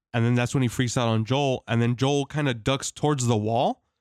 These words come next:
So he's, like, parallel with the wall, hands up, but he's not facing him. Like, he's kinda side-eyeing him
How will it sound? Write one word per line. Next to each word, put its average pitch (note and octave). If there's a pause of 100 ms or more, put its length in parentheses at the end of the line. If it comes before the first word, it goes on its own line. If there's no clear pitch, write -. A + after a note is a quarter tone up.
(280)
So C3+
he's, B2+
like, A#2
parallel D3
with A#2
the B2+
wall, A2+
hands B2
up, A#2+
but B2
he's A2+
not A#2+
facing A#2+
him. G2+
Like, A#2+
he's C#3
kinda D#3
side-eyeing D3+
him A#3+